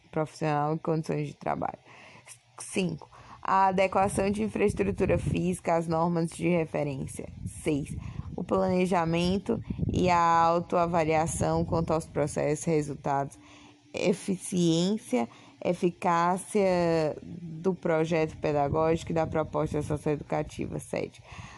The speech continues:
as políticas de atendimento para os adolescentes e suas famílias.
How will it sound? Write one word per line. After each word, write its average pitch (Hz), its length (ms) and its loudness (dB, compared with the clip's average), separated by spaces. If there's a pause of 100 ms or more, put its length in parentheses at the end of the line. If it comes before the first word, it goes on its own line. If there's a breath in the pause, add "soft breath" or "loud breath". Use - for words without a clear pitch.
(140)
as 175 200 0
políticas 196 640 2
de 208 80 0
atendimento 165 800 0
para 160 240 2
os 165 80 0
adolescentes 160 840 2
e - 60 -4
suas 180 200 2
famílias. 131 600 0